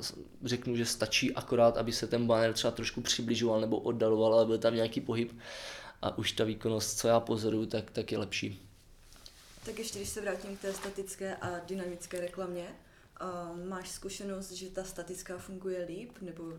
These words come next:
Speaker 2: dynamická funguje líp, anebo by tam nemělo, nemělo chybět jak statická, tak i ta dynamická reklama?
Speaker 1: Já bych to vůbec jako nedokázal, eh, odpovědět.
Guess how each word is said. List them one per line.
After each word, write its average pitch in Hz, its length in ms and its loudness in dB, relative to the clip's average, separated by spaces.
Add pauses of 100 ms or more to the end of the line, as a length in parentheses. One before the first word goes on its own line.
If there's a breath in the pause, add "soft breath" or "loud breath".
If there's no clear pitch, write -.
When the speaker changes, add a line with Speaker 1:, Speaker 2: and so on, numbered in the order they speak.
(120)
Speaker 2:
dynamická 190 460 -10
funguje 202 400 -8
líp, 190 280 -8 (360 loud breath)
anebo 190 260 -6
by 170 100 -14
tam 170 200 -10 (140)
nemělo, 165 280 -10 (200)
nemělo 175 400 -10
chybět 165 300 -12
jak 165 140 -10
statická, 160 480 -14 (120)
tak 147 160 -14
i - 60 -20
ta 156 100 -16
dynamická 160 520 -12
reklama? 160 360 -14 (340)
Speaker 1:
Já 120 440 4
bych 120 300 0 (140)
to 135 260 8
vůbec 123 440 4
jako 123 420 8
nedokázal, 120 960 4 (140)
eh, - 140 -14 (480)
odpovědět. 113 1120 2